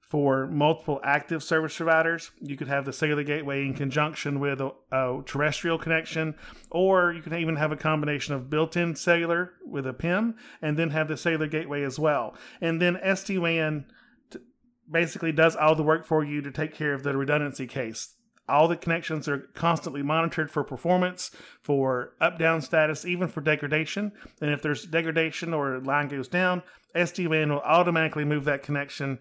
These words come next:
and the traffic for a particular application or for all applications over to an alternate link, all with no interaction from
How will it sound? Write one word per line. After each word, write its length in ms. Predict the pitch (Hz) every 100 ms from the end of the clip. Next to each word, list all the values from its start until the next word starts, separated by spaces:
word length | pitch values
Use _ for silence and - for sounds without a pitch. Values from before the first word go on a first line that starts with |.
| - - - -
and 240 | 147 139
the 40 |
traffic 420 | 135 160 160 156 143
for 160 | 151
a 60 | 147
particular 400 | - 170 160 151
application 600 | 143 147 160 160 175 185
or 140 | 165
for 160 | 165 156
all 220 | 175 202
applications 640 | 175 151 151 139 139 139
over 240 | 147 156 165
to 160 | 156
an 80 | 139
alternate 420 | 131 151 151 147
link, 320 | 143 175 190 - - - -
all 240 | 165 180
with 160 | 180 165
no 220 | 165 165
interaction 580 | 165 156 151 156 156 147
from 540 | - 156 151 147 151